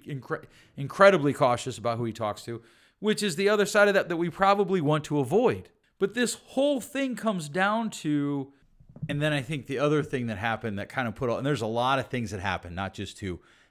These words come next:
but I think the two that put everything into motion, the first one was no one stopped to say, "How might the other person be interpreting this?" And then no one stopped and said,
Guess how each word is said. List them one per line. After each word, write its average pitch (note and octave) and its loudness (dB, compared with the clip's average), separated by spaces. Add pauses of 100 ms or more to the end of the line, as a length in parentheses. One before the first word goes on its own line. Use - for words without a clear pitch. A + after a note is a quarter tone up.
but A2 -4
I A#2 -2
think C#3+ -6
the B2 -4
two F3 -2
that C#3 -2
put C3 -2
everything C#3 -2
into C3 -2
motion, A2 -4
the G#2 -6
first D3 -4
one C3+ -6
was A2+ -4
no B2 -2
one C#3 -4
stopped - -6 (380)
to B2+ -8
say, A2+ -4
"How B2 0
might B2+ -2
the B2+ -6
other B2 0
person A2+ -6
be G#2 -4
interpreting F#2 -6
this?" F2 -8 (600)
And A#2+ -6
then C#3 2
no C#3 0
one C3 0
stopped B2+ -4
and A2+ -10
said, A2+ -2